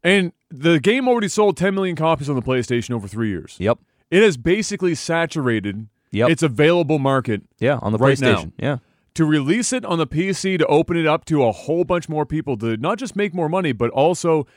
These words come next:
Speaker 1: get more people interested in buying what will obviously be an exclusive to the
Speaker 2: P S five.
Speaker 1: PlayStation five
Speaker 2: Yep.
Speaker 1: for at least six months to a year.
Speaker 2: Yep.
Speaker 1: Is a, uh, that's good.
Speaker 2: It's a no-brainer.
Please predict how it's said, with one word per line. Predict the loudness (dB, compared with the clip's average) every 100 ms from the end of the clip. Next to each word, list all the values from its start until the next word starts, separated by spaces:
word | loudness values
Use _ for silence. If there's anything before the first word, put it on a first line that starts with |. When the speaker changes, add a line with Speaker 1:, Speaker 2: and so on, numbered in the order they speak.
| _ -6
Speaker 1:
get | -4
more | -2 -2 -2
people | -2 -4 -4
interested | -4 -2 -4 -2 -6
in | -4 -4
buying | -2 -2 0 -2 2
what | 2
will | 4 2 0 _ _ 4
obviously | 4 4 0 0 -2
be | 0 2 2 0 _
an | 0
exclusive | 0 0 -2 0 0 0 0
to |
the | 2
Speaker 2:
P | 2
S | 4
five. | 4 4 2
Speaker 1:
PlayStation | 0
five | 2 4 4
Speaker 2:
Yep. | 4 0 -4 _
Speaker 1:
for | _ 2 4
at | 2
least | 0 2 2 0
six | 0 0 0
months | -2 0
to | 0
a | 4
year. | 4 2 2
Speaker 2:
Yep. | 2 2 _ _ _ _ _ _ _ _ _
Speaker 1:
Is | 0 2
a, | 2 -2 -10 -4
uh, | 0
that's | 4 4 2
good. | 0 4 4 2 -2
Speaker 2:
It's | 0
a |
no-brainer. | 2 4 4 2 0